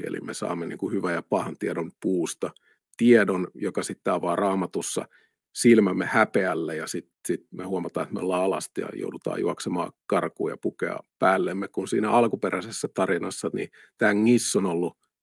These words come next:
työkalu, joka opettaa, avaa meille maailman, avaa meidän silmät, jotta me osaamme pukeutua, jotta me osaamme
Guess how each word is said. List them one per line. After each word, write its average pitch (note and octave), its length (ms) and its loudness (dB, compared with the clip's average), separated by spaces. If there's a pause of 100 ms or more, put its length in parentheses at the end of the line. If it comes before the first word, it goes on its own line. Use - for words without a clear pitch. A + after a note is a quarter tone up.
(160)
työkalu, G#2 600 12
joka F#2+ 220 0
opettaa, F#2 580 -2 (320)
avaa A#2+ 320 8
meille F#2+ 360 2
maailman, A#2+ 720 4
avaa G2+ 240 -2
meidän G#2 280 -2
silmät, G2+ 420 0
jotta - 240 -6
me G#2 120 -4
osaamme A#2+ 500 4
pukeutua, D2+ 760 -4
jotta A2 260 -8
me F#2 120 -4
osaamme F#2+ 380 -2